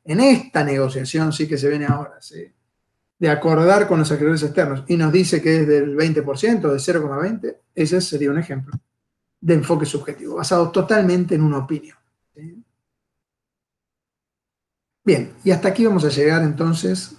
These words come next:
con este video, que es un poquito más cortito, ¿sí? Porque en el próximo ya quiero pasar, ¿sí? A un tema, eh, que no tiene tanto que ver con este de los enfoques,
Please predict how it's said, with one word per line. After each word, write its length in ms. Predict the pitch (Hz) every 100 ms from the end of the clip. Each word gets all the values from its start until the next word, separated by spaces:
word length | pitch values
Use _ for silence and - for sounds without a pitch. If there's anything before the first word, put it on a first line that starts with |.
| _
con 180 | - 147
este 200 | 151 156
video, 580 | 165 196 208 226 233 - -
que 80 | -
es 60 |
un 60 | 151
poquito 260 | 139 151 156
más 160 | 156
cortito, 460 | 180 190 233 - 240
¿sí? 360 | 190 220 233 - _ _ _ -
Porque 480 | 170 170 175 175 170
en 100 | 160
el 100 | 156
próximo 380 | 190 - 175
ya 140 | 160 151
quiero 220 | 160 156
pasar, 480 | 160 151 175 180 -
¿sí? 360 | - 156 175 185 _ _ _ _ -
A 220 | 139 147
un 200 | 151 147
tema, 460 | 156 156 165 185 -
eh, 460 | 139 131 - - _ _ _ _ _ _
que 100 | -
no 120 | 156
tiene 180 | 156 165
tanto 500 | 156 208 190 165 156
que 80 | 151
ver 200 | 180 165
con 180 | 160 160
este 240 | 156 -
de 80 | 143
los 160 | 143 180
enfoques, 680 | 170 208 190 208 208 -